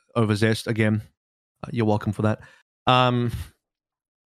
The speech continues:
I tried to plug in a bit more Zest towards the end there, but it's too late. The M N three train took off big time.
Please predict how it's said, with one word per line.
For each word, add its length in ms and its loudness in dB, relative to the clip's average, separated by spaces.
I 100 4
tried 280 2
to 60 2
plug 260 2
in 80 2
a 40 0
bit 140 0
more 140 0
Zest 260 -2
towards 240 0
the 60 2
end 140 0
there, 100 0
but 120 -2
it's 100 -4
too 140 0
late. 160 0
The 80 -4
M 100 2
N 80 0
three 240 0
train 260 -2
took 200 -2
off 160 -2
big 160 -6
time. 240 -4